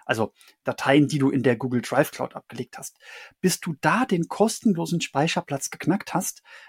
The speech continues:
dauert es Jahre oder vielleicht sogar Jahrzehnte. Klingt eigentlich so, als wäre es nicht notwendig, E-Mails zu löschen. Gleichzeitig gibt es Firmen, da ist es auch gar nicht erlaubt, E-Mails zu löschen.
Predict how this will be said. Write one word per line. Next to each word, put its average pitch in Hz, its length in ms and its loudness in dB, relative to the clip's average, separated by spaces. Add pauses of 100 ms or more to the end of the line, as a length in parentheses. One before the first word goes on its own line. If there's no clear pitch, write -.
dauert 165 300 4
es - 180 0
Jahre 151 480 4
oder 156 320 4
vielleicht 156 460 -4
sogar 151 320 -4
Jahrzehnte. 156 720 0 (840)
Klingt - 380 0
eigentlich 143 400 0
so, 139 300 4
als - 260 -8
wäre 120 240 -2
es - 180 -4
nicht 131 280 2
notwendig, - 640 -2
E-Mails - 340 -12
zu - 140 -16
löschen. - 320 -16 (480)
Gleichzeitig 226 560 0
gibt - 180 -6
es - 120 -12
Firmen, 254 360 2 (400)
da 147 100 -4
ist 156 100 -2
es 190 100 0
auch - 180 -2 (100)
gar 139 120 2
nicht 143 220 4
erlaubt, 214 480 0
E-Mails 120 360 -2
zu - 140 -10
löschen. - 320 -8